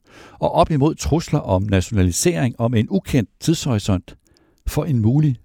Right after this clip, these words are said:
våbenhvile. Og med en klar offentlig forventning om, at virksomhederne skal gå længere, end de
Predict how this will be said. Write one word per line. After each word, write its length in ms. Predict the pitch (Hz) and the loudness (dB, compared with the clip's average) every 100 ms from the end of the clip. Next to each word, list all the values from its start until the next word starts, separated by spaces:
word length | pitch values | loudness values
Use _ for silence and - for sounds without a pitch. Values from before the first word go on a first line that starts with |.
| - | 0
våbenhvile. 580 | 131 139 98 78 85 78 _ _ _ _ _ _ _ - - - | 2 2 -4 -4 -6 -8 _ _ _ _ _ _ _ -20 -18 -4
Og 140 | 131 | 0
med 80 | 117 | 2
en 80 | 90 | 0
klar 360 | - 160 156 _ - | 2 0 -2 _ 0
offentlig 380 | 180 - 156 113 | 0 2 -2 -2
forventning 460 | 104 95 - 107 | 0 0 -2 -4
om, 160 | 82 92 _ _ _ _ | -2 -4 _ _ _ _
at 260 | 135 113 - _ | 0 0 -2 _
virksomhederne 600 | 117 156 - 139 120 104 | -2 -2 -2 0 0 0
skal 160 | - 98 | -4 -4
gå 120 | 107 | 0
længere, 580 | 92 107 147 180 160 90 _ _ _ _ - | 0 2 2 2 0 0 _ _ _ _ -2
end 160 | 127 | 0
de 200 | 104 101 | 0 -4